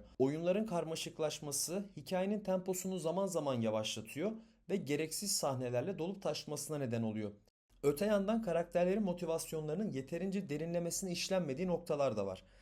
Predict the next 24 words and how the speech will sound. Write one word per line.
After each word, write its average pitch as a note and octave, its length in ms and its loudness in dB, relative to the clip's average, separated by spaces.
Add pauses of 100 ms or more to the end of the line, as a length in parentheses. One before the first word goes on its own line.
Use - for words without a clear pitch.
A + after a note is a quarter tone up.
(260)
Bu D#3+ 140 -2
durum F3 220 0
hikayenin F3+ 460 2
bazı F3+ 360 4
bölümlerinde C3+ 560 -2
izleyiciyi C#3 680 -6
duygusal C#3 460 -2
anlamda A#2 460 0
tam F3+ 200 0
olarak D#3+ 340 0
yakalayamamasına C#3 760 0
sebep G#2 340 -4
oldu. G2+ 280 -4 (460)
İlk A3+ 180 -2
sezondaki F3+ 600 -2
karakterlerin A#2+ 840 -2
izleyicide D#3 640 -4
daha F3+ 180 0
çok D3 280 -6
iz E3+ 200 -6
bıraktığı A2+ 400 -2
şeklinde C3+ 420 -4
yorumların C3+ 580 -2
da G3 200 0